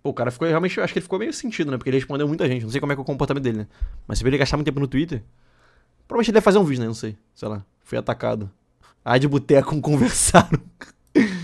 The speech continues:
É incrível como sempre que cai em uma bolha aleatória que não gosta de mim, os comentários são os mesmos. Se perdendo no personagem, mas não aponta o que eu falo, falo de errado.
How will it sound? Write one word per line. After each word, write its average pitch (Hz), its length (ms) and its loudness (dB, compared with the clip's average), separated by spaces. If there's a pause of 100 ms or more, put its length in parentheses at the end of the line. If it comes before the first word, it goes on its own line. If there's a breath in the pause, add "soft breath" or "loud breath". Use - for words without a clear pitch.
(920 loud breath)
É 147 60 -2
incrível 156 260 4
como 156 180 2
sempre 170 260 0
que - 60 -4
cai 143 100 4
em 139 180 -2
uma 135 160 2
bolha 123 240 2
aleatória 120 420 2
que 120 100 -6
não 117 100 -2
gosta 117 140 2
de 113 60 -4
mim, 107 220 -6 (180)
os - 80 -12
comentários 123 400 0
são 135 120 -4
os 123 80 -4
mesmos. 104 420 -6 (400)
Se - 140 -6
perdendo 170 180 -2
no 170 40 -4
personagem, 131 520 -2 (220)
mas 113 140 -2
não 127 80 2
aponta 131 320 -2
o 120 40 -8
que - 80 -8
eu 135 80 0
falo, 127 200 -2
falo 123 340 -6
de 127 60 -4
errado. 104 280 -6